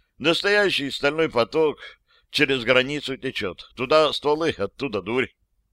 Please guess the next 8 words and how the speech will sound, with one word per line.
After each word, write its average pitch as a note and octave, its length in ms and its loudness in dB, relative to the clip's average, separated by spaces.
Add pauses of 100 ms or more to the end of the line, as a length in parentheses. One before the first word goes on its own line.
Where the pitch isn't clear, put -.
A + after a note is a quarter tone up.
(140)
А G#2+ 140 0
тут? B2 340 -8 (680)
Это D3+ 340 0
все D#3 220 -2
будет C#3+ 300 0
русских C#3 400 -6
солдат A2+ 480 0
убивать. B2 380 -6